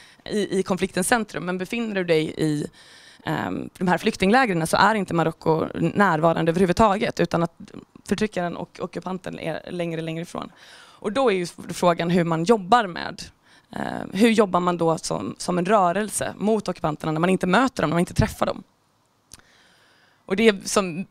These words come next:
vi insåg väldigt mycket, det är att man sitter i sina tält och dricker te. <laughs> För man är där och man har inte så mycket annat att göra.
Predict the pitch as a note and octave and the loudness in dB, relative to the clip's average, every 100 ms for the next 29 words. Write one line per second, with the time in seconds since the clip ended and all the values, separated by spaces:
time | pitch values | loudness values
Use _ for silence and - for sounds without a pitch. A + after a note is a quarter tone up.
0 | _ G3+ G3+ A3+ G#3 - G3+ F3+ F3 E3+ | _ -2 2 4 4 2 0 4 2 2
1 | - G3+ F#3+ E3+ D3 - - A#3+ - - | -2 2 2 2 -4 -6 -4 -4 -4 0
2 | F3 E3 D#3+ D#3 - D3 D3 - D#3 - | 0 0 -2 -6 -4 -4 -4 -10 -10 -8
3 | F3 A#3+ - F3 - G#3 G3+ - A3 G3+ | -4 -2 -2 -4 -2 -2 -2 0 2 4
4 | E3+ E3 E3+ G#3 F3+ G#3 G3 F3 E3 E3+ | 4 2 0 0 0 0 -2 0 2 2
5 | E3 D#3+ D#3+ D3+ D#3 D#3+ E3+ F3+ E3+ | 2 -2 -8 -8 -6 -6 -2 0 0